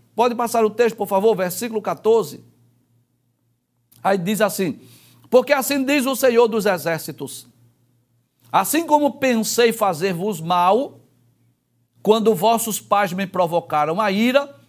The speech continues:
diz o Senhor dos Exércitos, e não me arrependi." Deus está trazendo a lembrança, a memória do povo,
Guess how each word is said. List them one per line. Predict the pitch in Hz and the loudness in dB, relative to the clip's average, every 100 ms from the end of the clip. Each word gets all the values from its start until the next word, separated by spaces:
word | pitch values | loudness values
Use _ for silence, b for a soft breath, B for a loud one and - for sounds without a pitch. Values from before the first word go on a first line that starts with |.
| _ 120 | _ -6
diz | 147 269 320 262 | 0 2 2 0
o | 262 | -4
Senhor | 247 190 208 | -4 0 0
dos | 196 190 | -2 -2
Exércitos, | 185 151 135 156 170 - 196 220 | -4 -2 -4 -4 -6 -8 -6 -4
e | 220 | -2
não | 185 262 320 | 0 2 2
me | 254 | 2
arrependi." | 196 185 - 156 120 117 - _ _ _ _ _ b b b | 0 -2 -6 -10 -10 -14 -16 _ _ _ _ _ b b b
Deus | 143 240 311 269 | -2 4 4 2
está | 277 - 247 254 | -4 -2 0 0
trazendo | 247 214 175 233 220 | 0 0 0 0 0
a | 226 | 0
lembrança, | 247 233 185 233 294 262 220 - 202 - - _ _ _ _ _ _ _ _ _ _ _ _ _ _ - | 0 -2 2 2 2 0 -2 0 0 0 -6 _ _ _ _ _ _ _ _ _ _ _ _ _ _ -4
a | 202 | 0
memória | 233 285 277 302 311 269 | 2 2 4 4 4 2
do | 233 | 2
povo, | 226 180 156 147 196 | 0 2 0 0 -6